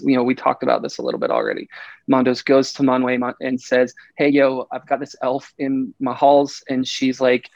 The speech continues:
"I'm awesome. He's awesome. Can we just be alive again?" And Manwe goes to Iluvatar and says, "I know this is a little weird,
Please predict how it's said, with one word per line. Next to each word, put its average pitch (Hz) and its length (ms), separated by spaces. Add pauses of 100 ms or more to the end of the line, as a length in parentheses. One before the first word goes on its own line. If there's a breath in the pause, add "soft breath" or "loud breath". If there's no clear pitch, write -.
(180 soft breath)
"I'm 156 180
awesome. 147 360
He's 147 260
awesome. 135 340
Can 131 160
we 135 60
just 131 180
be 127 120
alive 120 360
again?" - 360 (580)
And 131 640 (100)
Manwe 135 560
goes 131 360
to 123 340
Iluvatar 151 800
and 131 100
says, 127 340 (460 loud breath)
"I 135 120
know 131 180
this 127 220
is 123 100
a 127 60
little 127 320
weird, 180 580